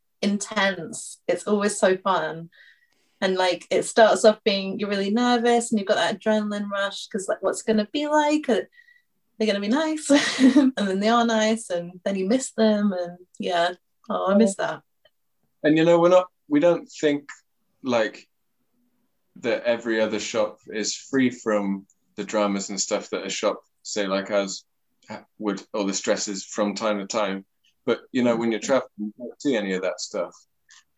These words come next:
Speaker 1: Yeah.
Speaker 2: And that's not, you know, that's not a bad thing. You know, it hap-, it happens, but you're, like, everyone there is usually making such an effort to,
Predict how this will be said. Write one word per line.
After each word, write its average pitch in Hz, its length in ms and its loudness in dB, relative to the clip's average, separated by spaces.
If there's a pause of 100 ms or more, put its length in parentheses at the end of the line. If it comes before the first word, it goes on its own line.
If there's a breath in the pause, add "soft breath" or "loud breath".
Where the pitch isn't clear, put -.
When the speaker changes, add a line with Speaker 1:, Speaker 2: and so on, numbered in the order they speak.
(120)
Speaker 1:
Yeah. 170 280 4
Speaker 2:
And 131 80 4
that's 135 200 2
not, 143 120 -10 (400)
you 139 80 0
know, 123 160 2
that's 120 180 2
not 120 180 -2 (260)
a 104 60 -12
bad 120 260 0
thing. 104 160 -6
You 107 80 -2
know, 113 140 0
it - 120 -4
hap-, 117 180 -8 (120)
it 104 120 -6
happens, 104 540 -8
but 104 160 -4 (180)
you're, 117 400 0 (720)
like, 110 180 2
everyone 123 540 -2 (220)
there 110 220 0
is 98 140 -8
usually 104 280 -6
making 104 260 -6
such - 240 -10
an 104 80 -4
effort 98 340 -8
to, 90 280 -8